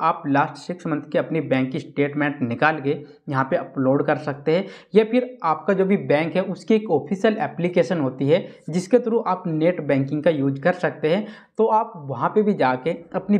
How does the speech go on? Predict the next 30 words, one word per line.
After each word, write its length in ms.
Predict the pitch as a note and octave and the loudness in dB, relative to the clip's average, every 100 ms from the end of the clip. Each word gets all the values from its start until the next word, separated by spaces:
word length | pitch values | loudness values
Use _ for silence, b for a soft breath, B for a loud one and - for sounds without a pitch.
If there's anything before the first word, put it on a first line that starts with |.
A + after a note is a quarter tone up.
| C#3+ | 2
बैंक 280 | D3+ F3 E3+ | 0 0 -8
स्टेटमेंट 540 | - D#3+ D#3 D3 C#3 | 0 0 2 -2 0
को 140 | F#3+ - | -2 -2
ऑनलाइन 400 | E3 D#3 C#3+ E3+ | 0 2 2 0
निकाल 280 | D#3 C#3+ B2 | -2 2 2
सकते 280 | - B2+ - | 0 -8 -2
हैं 180 | C3+ G#3 B B - | 0 0 B B -2
और 120 | F#3 | 0
यहाँ 200 | D#3+ C#3 | 2 2
पे 120 | C#3+ | 0
सबमिट 360 | - C#3 C3 C3 | 0 4 4 2
कर 120 | C3+ | -4
सकते 380 | B2+ B2+ - B2+ | -4 -8 -4 -4
हैं। 100 | B2 B B | -4 B B
उसके 280 | G3 F#3+ C4 | -6 2 2
दो 220 | F3 E3+ - | 2 -4 -2
तीन 220 | A3 G#3 | 0 0
दिन 140 | D#3+ | -2
के 140 | D#3+ F#3 | 0 2
बाद 280 | C#3 D3+ - | 4 2 0
आपका 260 | D3 D3+ E3 | -4 0 0
जो 140 | D3 | 0
भी 100 | D3 | -2
यहाँ 180 | D3 C#3+ | -4 -4
पे 160 | F3 - | -4 -4
एफ़ 200 | C#3+ - | -6 -2
एन 160 | E3+ F3+ | 0 0
ओ 40 | |
सेगमेंट 520 | F#3 D3 B2+ C3 C#3 D#3+ | 0 -2 2 2 4 2
है, 160 | G3 | 0